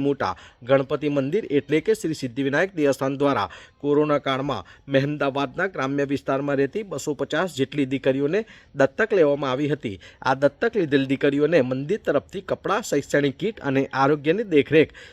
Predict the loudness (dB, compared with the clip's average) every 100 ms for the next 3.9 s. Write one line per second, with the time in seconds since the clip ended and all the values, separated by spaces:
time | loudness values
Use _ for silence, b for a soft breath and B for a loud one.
0 | B -2 0 0 -4 -4 -2 2 2 0
1 | 0 0 0 -2 0 0 0 -2 -2 -2
2 | -2 -2 -4 -8 B B B B _ _
3 | 6 6 4 -4 b -2 0 2